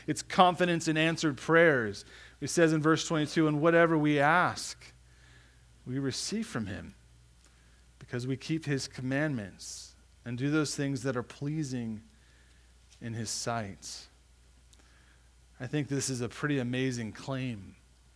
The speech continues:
here. It's not some Christians or the right Christians or the Christians who do the right things, so to speak, who look good, walk good, and do all those things.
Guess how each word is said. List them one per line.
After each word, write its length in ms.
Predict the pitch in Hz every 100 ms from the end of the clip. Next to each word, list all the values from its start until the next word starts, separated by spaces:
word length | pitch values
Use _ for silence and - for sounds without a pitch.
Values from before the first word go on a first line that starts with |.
| -
here. 400 | - 110 87 80 - _ _ _ _ - - - _ _ _ _ _ - - - - - - - -
It's 120 | - 160
not 240 | 151 131
some 320 | - 175 165
Christians 680 | - 165 156 - 156 156 135
or 100 | 120
the 100 | 107
right 300 | 107 139 143
Christians 580 | - 147 - - 139 131
or 60 | 117
the 120 | 98
Christians 500 | - 156 - 143 -
who 80 | 123
do 180 | 123
the 120 | 139 127
right 300 | 131 139 117
things, 440 | 143 139 139 131
so 160 | 143 135
to 80 |
speak, 420 | 123 - 143 139 -
who 240 | 120 113 113
look 260 | 143 123
good, 300 | 123 139 139
walk 340 | 123 135 131 104
good, 220 | 139 135
and 80 | 127
do 120 | 131
all 120 | 127
those 240 | 131 123
things. 340 | - 127 127